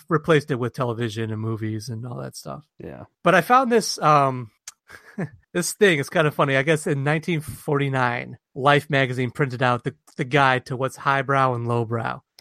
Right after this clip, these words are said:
Speaker 2: <laughs> Ooh, I'd like to
Speaker 1: And
Speaker 2: know
Speaker 1: they
Speaker 2: what was highbrow and lowbrow back then.
Speaker 1: Well, they divided into categories, and they actually had four levels. It was highbrow,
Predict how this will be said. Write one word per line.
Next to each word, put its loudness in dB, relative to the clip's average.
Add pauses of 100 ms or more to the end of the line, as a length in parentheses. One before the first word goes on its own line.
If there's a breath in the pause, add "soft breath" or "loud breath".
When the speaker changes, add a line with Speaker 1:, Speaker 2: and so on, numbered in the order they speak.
Speaker 2:
<laughs> -4
Ooh, 4 (180)
I'd -6
like 2
to 0
Speaker 1:
And 4
Speaker 2:
know 8
Speaker 1:
they 6
Speaker 2:
what -2
was -20 (160)
highbrow 6
and 4
lowbrow 6
back -4
then. -4 (340 loud breath)
Speaker 1:
Well, 0
they 6
divided 4
into -2
categories, 2
and 0
they 4
actually -2
had -4
four 4
levels. 0
It 0
was -4
highbrow, 4